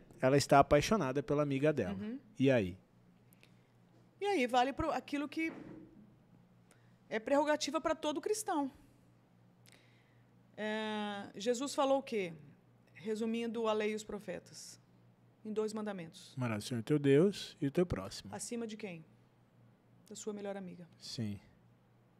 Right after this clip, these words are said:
Speaker 1: Ok.
Speaker 2: Então a questão não é assim, "Olha, essa menina não é importante pra mim." Não, ela é,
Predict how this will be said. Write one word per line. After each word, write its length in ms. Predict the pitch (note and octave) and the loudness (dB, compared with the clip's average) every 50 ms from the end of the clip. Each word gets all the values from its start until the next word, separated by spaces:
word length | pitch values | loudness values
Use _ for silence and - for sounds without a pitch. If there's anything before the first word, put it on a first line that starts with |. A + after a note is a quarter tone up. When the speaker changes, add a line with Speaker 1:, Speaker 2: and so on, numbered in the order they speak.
| _ _ _ _ _ _ _ _ _ _ _ _ _ _ _ _ _ _ _ - - B2 | _ _ _ _ _ _ _ _ _ _ _ _ _ _ _ _ _ _ _ -18 -14 -14
Speaker 1:
Ok. 180 | A2 - - - | -14 -14 -10 -2
Speaker 2:
Então 160 | G#2+ - E4+ | 0 2 2
a 60 | F#4 | 4
questão 580 | - F4+ D#4 - - - E4 E4+ E4+ D4+ A#3+ - | 2 2 -2 -2 -2 0 0 2 2 0 0 -2
não 260 | A#3+ B3+ C#4 C#4+ C#4+ | -2 0 0 2 2
é 100 | D4+ D#4+ E4+ | 2 2 2
assim, 280 | E4 - - C#4 C4 | 0 0 0 -2 0
"Olha, 360 | C4 C4+ C4 C4 B3 G#3 F3+ - - - - - - - | 2 2 2 2 0 -2 -4 -8 -16 -20 -20 -20 -10 -8
essa 180 | A#3 - - | -4 -2 0
menina 280 | C4+ C4+ C4+ C#4+ C#4+ C#4+ | 0 2 2 2 0 0
não 60 | C#4 C#4 | 0 0
é 60 | C#4 | 0
importante 420 | C4+ - C4 B3+ - B3 A#3+ - - | 0 -2 -2 -2 -2 -6 -6 -6 -6
pra 120 | A#3+ A#3 | -6 -6
mim." 240 | A3+ G#3 F3+ F3 E3 - | -6 -6 -8 -10 -10 -8
Não, 180 | A#3+ C#4 D#4 - | -4 -2 0 2
ela 220 | D#4 E4 E4 D4 | 2 4 4 4
é, 200 | B3 A#3+ B3 | 2 0 -2